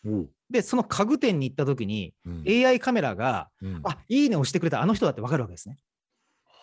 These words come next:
Speaker 1: はあ。
Speaker 2: そうすると、入店した瞬間に、
Speaker 1: うん。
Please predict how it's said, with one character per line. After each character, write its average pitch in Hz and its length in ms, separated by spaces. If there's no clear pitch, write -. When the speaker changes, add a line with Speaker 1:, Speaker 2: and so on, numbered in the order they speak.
Speaker 1:
は - 160
あ。 - 160
Speaker 2:
そ 277 180
う - 20
す - 160
る 254 100
と、 220 280
入 202 360
店 247 280
し - 60
た 220 120
瞬 208 320
間 196 240
に、 190 220
Speaker 1:
う - 20
ん。 - 260